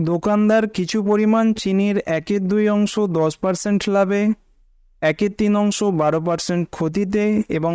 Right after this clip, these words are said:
বাকি অংশ আট পার্সেন্ট লাভে বিক্রি করে মোটের উপর আঠাশ টাকা লাভ করে।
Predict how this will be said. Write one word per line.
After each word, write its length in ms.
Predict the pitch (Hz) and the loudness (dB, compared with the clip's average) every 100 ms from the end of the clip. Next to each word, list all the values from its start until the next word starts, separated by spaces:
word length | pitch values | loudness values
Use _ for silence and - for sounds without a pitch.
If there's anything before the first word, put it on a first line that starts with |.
| 160 | 0
বাকি 280 | 151 156 214 220 | 0 -2 0 0
অংশ 180 | 202 165 147 165 262 _ _ _ - | 0 -2 -2 -2 -4 _ _ _ -2
আট 200 | 156 208 _ | 0 0 _
পার্সেন্ট 400 | 214 208 - 226 208 | -2 -2 -2 0 2
লাভে 240 | 156 156 170 156 | 2 2 0 0
বিক্রি 300 | 170 - 226 214 | -2 -2 -2 0
করে 220 | 160 139 160 247 _ _ _ _ - | 0 0 0 -4 _ _ _ _ -4
মোটের 460 | 170 202 208 240 240 202 | 0 0 2 2 2 0
উপর 240 | 190 220 220 - 165 | 0 2 2 0 -2
আঠাশ 260 | 160 190 185 - | -2 -2 -4 -4
টাকা 220 | 185 208 220 165 | -4 0 0 2
লাভ 140 | 156 139 - | 0 0 -4
করে। 220 | 139 123 | -2 -2